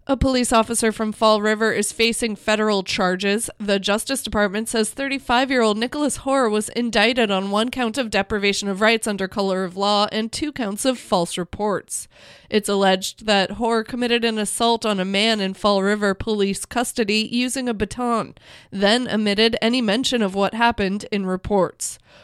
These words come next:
Hoare potentially faces several decades in prison if convicted.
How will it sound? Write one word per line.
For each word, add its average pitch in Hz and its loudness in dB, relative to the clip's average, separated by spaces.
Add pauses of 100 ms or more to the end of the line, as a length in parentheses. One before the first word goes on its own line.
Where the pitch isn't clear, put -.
(140)
Hoare 214 2
potentially 214 0
faces 196 0
several 214 0
decades 196 0
in 180 -2
prison 226 0
if 208 -2
convicted. 208 -2